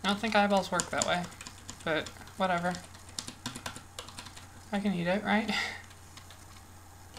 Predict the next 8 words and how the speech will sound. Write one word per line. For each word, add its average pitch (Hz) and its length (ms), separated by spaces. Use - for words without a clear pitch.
You, 170 260
an - 240
ogre. 175 400
Can 185 160
I 180 60
hit 202 200
you? 226 240
Hmm. 143 200